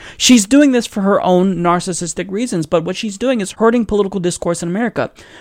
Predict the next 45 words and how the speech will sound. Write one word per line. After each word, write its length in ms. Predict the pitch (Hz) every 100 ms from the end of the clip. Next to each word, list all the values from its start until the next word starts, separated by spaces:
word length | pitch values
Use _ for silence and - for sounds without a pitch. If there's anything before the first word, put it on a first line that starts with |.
| -
We 140 | 226
don't 280 | 208 269 277
want 280 | 214 233 220
someone 260 | 220 214
to 80 | 202
be 80 | 196
the 80 | 185
president 500 | - 233 214 175 151
or 60 |
the 60 | 175
mayor 340 | 185 208 196
because 400 | 151 160 175 165
they 80 | 180
have 260 | 180 180 -
power 380 | - 208 180 156
and 180 | 147
wealth. 320 | 160 202 135 - - -
We 100 | 202
want 300 | 185 233 277
someone 260 | - 233 208
to 100 | 196
be 80 | 185
the 120 | 160
president 720 | - 226 247 202 160 165 - - - _ _
if 160 | 196 190
they 140 | 214
represent 540 | 190 202 190 175 185 -
our 260 | 185 185 190
ideals. 600 | 156 175 165 196 202 131
Now, 100 | 185
unfortunately, 540 | 185 - 247 - 196 180
Donald 300 | 165 185 175
Trump 260 | 214 180
duped 240 | 185 185 180
over 160 | 170
a 80 | 175
lot 160 | 190 247
of 100 | -
people. 280 | 156 -
He's 140 | 160 170
a 40 |
billionaire, 460 | 151 175 165 170 170
he's 160 | 165
an 80 | 156
oligarch, 520 | 185 220 147 147 165